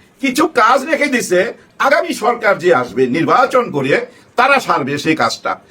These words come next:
তাদের হাতে দিয়ে দিছে। কিন্তু এটা কি মেনে নিবে? না,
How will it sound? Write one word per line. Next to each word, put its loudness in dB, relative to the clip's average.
তাদের 4
হাতে 0
দিয়ে 0
দিছে। -10
কিন্তু -2
এটা 2
কি -6
মেনে 0
নিবে? 2
না, 2